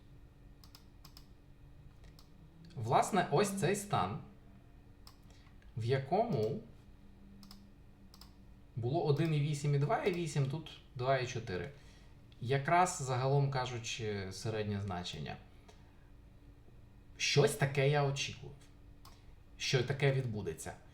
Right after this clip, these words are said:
Але, по-перше, я очікував, що воно відбудеться трошки ближче, що ось ця відстань буде меншою.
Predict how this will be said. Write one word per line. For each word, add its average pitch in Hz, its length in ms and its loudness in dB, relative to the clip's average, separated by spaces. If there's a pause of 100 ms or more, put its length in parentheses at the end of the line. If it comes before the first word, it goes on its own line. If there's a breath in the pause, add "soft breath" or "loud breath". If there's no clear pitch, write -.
(360 loud breath)
Але, 135 380 6
по-перше, 147 500 2
я 147 140 6
очікував, 156 460 0
що 127 160 -2
воно 135 180 0
відбудеться 139 460 0
трошки 135 300 -2
ближче, 104 480 -2 (680)
що - 200 -4
ось 110 160 -2
ця 123 120 -2
відстань 113 300 -4
буде 101 200 -2
меншою. - 460 -10